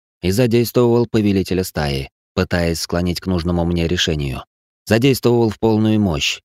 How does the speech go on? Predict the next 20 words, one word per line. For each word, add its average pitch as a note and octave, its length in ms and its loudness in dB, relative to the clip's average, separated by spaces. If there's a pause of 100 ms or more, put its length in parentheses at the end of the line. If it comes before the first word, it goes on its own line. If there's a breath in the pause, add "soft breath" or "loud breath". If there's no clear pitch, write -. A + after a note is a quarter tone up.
(120)
не F2+ 120 0
опасаясь F2 520 -2
последствий. D2 640 -6 (440)
Легионер A2 520 2
был A2 240 2
не G#2+ 200 2
пси-чувствительным, F2 920 -4 (280)
хотя, G2 260 -4
несомненно, G#2+ 680 0
одаренным. D2+ 640 -2 (500)
Он G#2 200 2
вдруг F2+ 300 -2
стащил F#2 380 -2
шлем, G2+ 360 -2 (320)
и A#2 80 -2
мы A#2+ 140 2
впервые A2+ 520 2
увидели G2 460 2
его F2+ 240 0
лицо. D#2+ 400 -4